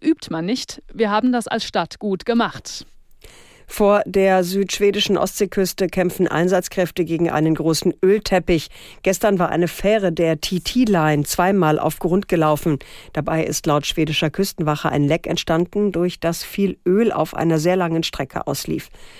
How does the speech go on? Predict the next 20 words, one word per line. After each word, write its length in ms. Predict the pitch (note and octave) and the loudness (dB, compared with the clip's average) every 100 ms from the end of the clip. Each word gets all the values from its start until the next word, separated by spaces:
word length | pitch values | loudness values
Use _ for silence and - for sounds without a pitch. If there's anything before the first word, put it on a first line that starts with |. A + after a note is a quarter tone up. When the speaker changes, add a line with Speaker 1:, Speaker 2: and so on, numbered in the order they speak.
| - | -16
Speaker 2:
Das 160 | - D3+ | -8 -6
betroffene 460 | - - D3+ - D#3+ | -6 -2 -2 0 0
Gebiet 400 | D3+ E3 E3+ - | 0 2 0 0
sei 160 | E3 | 0
etwa 260 | C#3+ C3+ D3+ | 0 0 -2
fünf 360 | - F3+ E3 | 0 -2 -2
Kilometer 500 | - F3 F#3 D3+ - | -2 0 2 2 0
breit. 320 | C3 C#3 C3+ - - - - - | -2 -2 -4 -8 -16 -20 -20 -4
Das 200 | F#3 F3+ | -2 0
Öl 240 | B3 B3+ | 2 2
habe 180 | G3+ F#3 | 2 2
inzwischen 420 | - - F3+ - | 0 0 -2 -2
auch 140 | D#3 D3 | -2 0
Land 300 | E3+ G#3 - | 2 2 0
erreicht. 520 | D#3 C#3 - - - | -2 -2 -2 -6 -4
Schwedische 460 | - F#3+ A#3 - | 0 0 2 0
Medien 340 | F3+ G#3+ G#3 E3 | 2 2 2 0
veröffentlichten 760 | - D#3+ D3+ D#3 D#3 - E3 | 0 -2 -2 -2 -4 -2 -2
Bilder 300 | D3+ F#3+ F3+ | 2 2 2
von 240 | D#3 D#3+ | 2 0